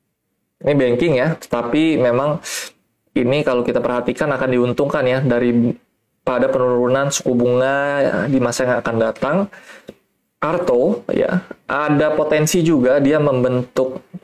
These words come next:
kalau kita lihat dia juga membentuk seperti Morningstar di area support dinamis juga di M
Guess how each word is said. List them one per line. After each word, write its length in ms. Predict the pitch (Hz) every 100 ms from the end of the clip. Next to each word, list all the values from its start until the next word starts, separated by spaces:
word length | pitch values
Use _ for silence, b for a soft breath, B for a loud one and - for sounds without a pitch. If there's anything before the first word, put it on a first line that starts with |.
| _ _ _ _ _ _ _ _ _ _ _ _ _ _ _ _ _ _ - B B -
kalau 160 | 123
kita 240 | 123 127 123
lihat 160 | 139
dia 160 | 143 139
juga 160 | 127
membentuk 400 | 120 120 123 131
seperti 320 | - 131 123 123
Morningstar 800 | 123 127 123 - 120 123 160 143
di 160 | 127
area 560 | - 127 120 120 120 120
support 400 | - - 127 127
dinamis 480 | 127 123 127 131 -
juga 480 | 127 120 127 175
di 160 | 147 135
M 320 | 135 139 127